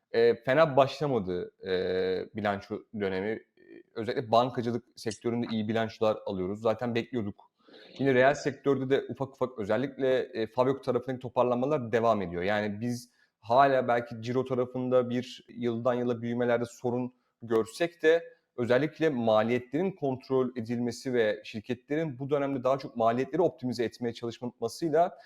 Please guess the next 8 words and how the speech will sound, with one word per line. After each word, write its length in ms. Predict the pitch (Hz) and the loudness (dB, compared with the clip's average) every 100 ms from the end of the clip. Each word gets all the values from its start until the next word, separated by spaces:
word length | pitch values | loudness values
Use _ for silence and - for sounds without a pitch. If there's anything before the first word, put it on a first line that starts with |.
| - _ | -20 _
biraz 180 | - - | -2 0
Fabrik 300 | - 151 156 | 2 2 2
tarafında 640 | 131 113 107 101 92 95 - | 0 0 -2 0 0 0 -2
iyileşmeler 540 | 101 98 - 98 95 | -2 -2 -4 -4 -2
gözlemliyoruz. 580 | 95 98 92 92 92 95 | -2 -4 -4 -4 -4 -2
Yani 140 | 95 - | -4 -4
Fabrik 280 | 127 139 135 | 0 0 0
marjlarında, 840 | 131 123 120 123 127 131 165 196 | 2 2 2 0 -2 2 2 2